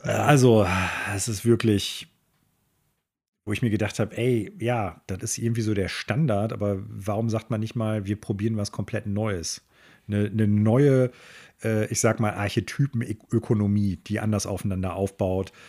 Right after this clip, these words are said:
Äh, im Prinzip wird er doch, ich sag mal, das, was eigentlich schon seit Jahrzehnten, jetzt im übertragenen Sinne Standard fast schon ist, irgendwie wieder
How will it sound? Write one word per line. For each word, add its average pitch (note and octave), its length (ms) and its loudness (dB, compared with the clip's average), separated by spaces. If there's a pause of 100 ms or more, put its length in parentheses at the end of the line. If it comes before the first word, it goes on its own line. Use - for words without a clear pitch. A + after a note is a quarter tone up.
(320)
Äh, G2+ 340 2 (1900)
im F3 100 6
Prinzip E3 540 2
wird C#3+ 140 4
er C#3 60 4
doch, A#2+ 300 0 (160)
ich - 120 -4
sag A#2+ 200 0
mal, A2+ 140 2
das, A2+ 240 0
was A2 160 0
eigentlich A2 320 -2
schon A2 180 -2
seit G2 240 -2
Jahrzehnten, A2+ 840 -2 (320)
jetzt - 160 -12
im E2+ 80 -12
übertragenen F#2+ 500 -6
Sinne F#2 200 -4
Standard A2 520 -4
fast - 300 -6
schon G2 220 -4
ist, - 360 -6
irgendwie F#2 340 -8
wieder G2+ 560 -4